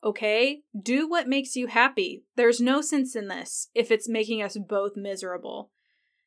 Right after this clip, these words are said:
And he loves her enough to let her go if that's what she wants. So,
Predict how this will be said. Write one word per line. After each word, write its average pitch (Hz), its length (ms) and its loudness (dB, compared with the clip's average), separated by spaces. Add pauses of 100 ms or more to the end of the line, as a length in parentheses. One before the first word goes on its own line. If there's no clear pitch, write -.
(100)
And 254 140 2
he 269 180 4
loves 269 320 2
her 277 140 0
enough 240 320 0
to 240 120 -2
let 214 240 2
her 220 220 -2
go 214 260 2
if 190 120 -2
that's 202 260 -2
what 170 120 -6
she - 180 -8
wants. - 600 -2 (420)
So, 208 960 2